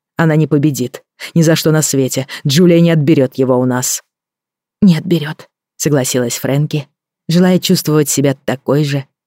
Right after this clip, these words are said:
уверенной в этом. Банни заглушила мотор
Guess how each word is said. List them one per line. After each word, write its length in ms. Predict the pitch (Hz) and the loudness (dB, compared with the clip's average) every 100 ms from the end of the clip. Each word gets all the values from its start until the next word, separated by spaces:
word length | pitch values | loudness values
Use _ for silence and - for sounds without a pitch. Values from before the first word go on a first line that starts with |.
| - | -4
уверенной 600 | 139 127 127 120 117 117 | -2 0 -2 -2 -4 -4
в 80 | 117 | -6
этом. 400 | 117 120 120 117 _ _ _ _ _ _ _ _ _ _ _ _ _ _ _ _ _ _ _ _ _ _ _ _ _ _ _ _ 190 | -6 -10 -10 -14 _ _ _ _ _ _ _ _ _ _ _ _ _ _ _ _ _ _ _ _ _ _ _ _ _ _ _ _ 0
Банни 220 | 196 185 | 4 4
заглушила 480 | 139 135 131 135 127 | 2 0 -2 -2 -2
мотор 420 | 131 131 165 | -2 -2 -4